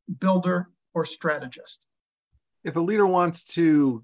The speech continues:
Speaker 2: kind of get out of that mindset of being all things to all people and kind of narrow down which of those four styles they are, how can they determine that? And would you say that's their natural leadership style?
Speaker 1: The word natural is, is interesting. One of the four,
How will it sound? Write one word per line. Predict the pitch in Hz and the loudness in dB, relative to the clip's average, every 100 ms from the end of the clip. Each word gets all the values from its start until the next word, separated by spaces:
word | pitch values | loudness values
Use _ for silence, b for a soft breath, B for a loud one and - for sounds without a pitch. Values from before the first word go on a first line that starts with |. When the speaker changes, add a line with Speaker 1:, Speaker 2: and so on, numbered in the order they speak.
| - | -10
Speaker 2:
kind | 147 | -8
of | 135 | -2
get | 135 | 0
out | 139 | 2
of | 131 | 2
that | 113 | 0
mindset | 113 131 139 - 113 | -2 -2 -2 -4 -6
of | 104 | -6
being | 120 117 | -6 -4
all | 127 120 | -2 -2
things | 117 131 117 - | -2 -6 -8 -6
to | |
all | 120 110 | -4 -4
people | - 123 120 117 107 | -4 -6 -4 -2 -2
and | 107 95 B B B - | -4 -8 B B B -8
kind | 127 | -4
of | |
narrow | 117 135 127 | 0 2 2
down | 120 131 127 123 117 117 - | 2 2 2 0 -2 -8 -10
which | 117 135 131 | 2 2 2
of | 123 | 0
those | 123 107 | 0 0
four | - 135 120 | -4 -6 -6
styles | - 123 120 107 | -6 -4 -2 -2
they | 104 107 | -4 -2
are, | 117 104 | 0 0
how | 120 | -2
can | 156 160 | -6 -6
they | 156 | -4
determine | 113 101 123 110 95 | -4 -8 -12 -10 -10
that? | 87 85 | -12 -14
And | 104 101 95 - | -12 -12 -10 -4
would | 135 | 0
you | 139 | 2
say | 156 | 4
that's | 135 123 | 2 0
their | 120 | -4
natural | 107 107 113 139 | -4 -4 -4 -4
leadership | 131 135 - 147 | -4 -4 -6 -10
style? | - 143 143 143 _ _ _ _ _ _ _ _ _ _ _ - | -8 -6 -6 -10 _ _ _ _ _ _ _ _ _ _ _ -6
Speaker 1:
The | 220 | 2
word | 254 269 | 2 4
natural | 214 220 214 233 208 190 170 | 4 4 2 2 4 4 2
is, | 156 - | -2 -8
is | 190 170 | -4 0
interesting. | 190 185 185 - 180 165 156 170 - _ _ _ _ - | 0 0 -2 0 0 0 -2 -10 -16 _ _ _ _ -6
One | 190 170 233 233 | -2 4 6 6
of | 190 | 2
the | 160 170 | 0 -6
four, | - 185 170 165 160 | -4 0 2 2 0